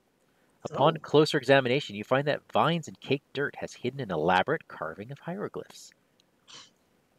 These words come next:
Speaker 1: Check your supplies. If any investigator has a canteen,
Speaker 2: Oh, I do, Mike.
Speaker 1: you take it out and splash water on the stone walls, washing off the dirt and making the stiff vines easier to manipulate.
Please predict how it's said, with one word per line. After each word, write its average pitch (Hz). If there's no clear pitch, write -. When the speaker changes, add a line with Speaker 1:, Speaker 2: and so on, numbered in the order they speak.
Speaker 1:
Check -
your 170
supplies. 143
If -
any 156
investigator 131
has 113
a 104
canteen, 123
Speaker 2:
Oh, 175
I 151
do, 175
Mike. 165
Speaker 1:
you 143
take -
it 185
out 185
and 127
splash 135
water 139
on 90
the 85
stone 82
walls, 76
washing 151
off 151
the 139
dirt 101
and 104
making 113
the 95
stiff -
vines 98
easier 95
to -
manipulate. -